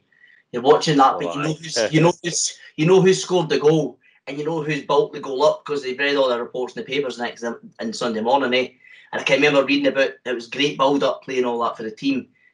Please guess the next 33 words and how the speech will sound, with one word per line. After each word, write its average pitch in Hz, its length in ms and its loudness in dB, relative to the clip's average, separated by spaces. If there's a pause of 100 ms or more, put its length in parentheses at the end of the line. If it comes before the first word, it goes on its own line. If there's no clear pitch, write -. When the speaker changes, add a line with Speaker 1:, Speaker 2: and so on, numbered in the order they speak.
(120)
Speaker 1:
Uh, 120 280 2
I 110 60 -4
feel - 180 -6
like, 117 220 -6
and 127 200 -6 (100)
obviously 143 300 2
Big 123 180 0
Mark 135 240 4
McGee 123 300 -8
was 123 160 -6
there. 117 320 -6
I, 104 200 -4
I'm 123 100 -6
sure 151 180 -2
it 143 80 2
was 139 100 -4
like 127 300 -2 (300)
T 190 200 0
B, 156 340 2
Tommy 156 280 4
Burns 147 260 2
was 127 120 -6
involved. 123 480 -2
Like, 110 120 -6
it 101 40 -12
was 113 120 -12
a - 40 -14
great 147 200 0
bit 113 120 -2
of - 60 -8
football, 120 340 -2
and 120 140 -4
eventually 135 600 0